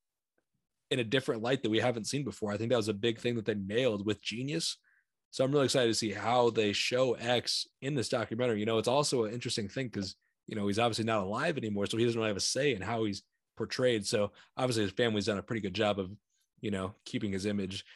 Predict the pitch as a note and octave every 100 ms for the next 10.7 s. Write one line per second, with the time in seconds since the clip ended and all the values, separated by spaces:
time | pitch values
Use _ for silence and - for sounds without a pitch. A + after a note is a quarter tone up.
0 | _ - G2 G2 A2+ G2+ - G2+ F#2+ -
1 | A2 F#2+ - _ _ _ - G2 G2+ F#2+
2 | A2+ F#2+ F2+ - - _ _ _ D3 B2+
3 | A2 F#2 A2 A2 - G#2+ G2 F2+ - _
4 | _ _ - - D3 G#2+ - C3 G#2+ -
5 | A2 A2 G2+ G2 G2 - - A2 G#2 F#2
6 | A2 G2 A2+ A#2+ F#2+ G#2 F#2 - - _
7 | _ _ _ - A2 G#2+ A2 G#2+ A2 G2
8 | G2 G2 A#2 G#2+ F#2 B2 G#2 A2+ G#2 F#2+
9 | F#2+ B2 - - G#2+ A#2+ F#3 E3 A2+ A2
10 | G#2+ F#2+ G#2+ G2+ A#2+ G2+